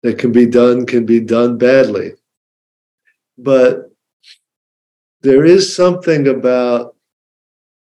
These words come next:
settling into a automatic rhythm or set of habits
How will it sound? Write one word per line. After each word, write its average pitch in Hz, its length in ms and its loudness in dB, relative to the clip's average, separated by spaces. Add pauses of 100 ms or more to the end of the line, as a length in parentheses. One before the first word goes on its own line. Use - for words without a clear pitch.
(400)
settling 135 760 0
into 123 840 0
a - 1400 -8
automatic 127 640 2
rhythm 113 540 0
or 101 100 -6
set 113 240 -4
of 113 180 -4
habits 98 680 -6